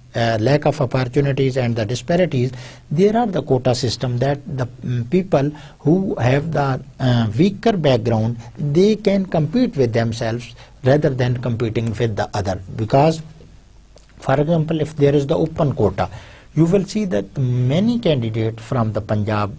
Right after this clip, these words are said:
will, uh, will win these seats. There are two reasons. The first is that their population is high, so more candidates appear for that,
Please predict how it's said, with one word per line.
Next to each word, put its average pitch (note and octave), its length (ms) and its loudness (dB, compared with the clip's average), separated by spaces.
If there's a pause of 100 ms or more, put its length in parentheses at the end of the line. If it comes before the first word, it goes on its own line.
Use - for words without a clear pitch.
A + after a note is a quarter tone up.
(140)
will, G#2+ 300 -4
uh, G2+ 320 -2 (420)
will A2+ 220 0
win A#2+ 300 0
these G#2 260 0
seats. - 420 -4 (460)
There F#3 200 4
are F3+ 100 4
two F#3+ 240 2
reasons. G2 400 -2
The G#2+ 80 -2
first - 380 -2
is G#3+ 160 0
that F#3 280 -2
their B2+ 240 0
population D#3+ 640 -2
is D3+ 160 -2
high, C3+ 220 0
so C#3 240 -4
more B2+ 260 2
candidates B2+ 580 0
appear A2+ 320 -2
for A2+ 300 -4
that, A2 240 -2